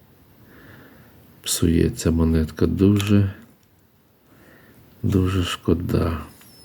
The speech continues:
Ну, вже як є. Дякую за увагу, друзі.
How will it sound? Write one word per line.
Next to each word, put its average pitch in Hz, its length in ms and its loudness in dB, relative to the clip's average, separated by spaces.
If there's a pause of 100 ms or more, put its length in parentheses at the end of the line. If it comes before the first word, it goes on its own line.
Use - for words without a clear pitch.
(3750)
Ну, 123 200 8
вже 107 240 4
як 101 240 -2
є. 71 340 -4 (760)
Дякую 87 580 4
за 80 160 -2
увагу, 131 540 2
друзі. 131 480 4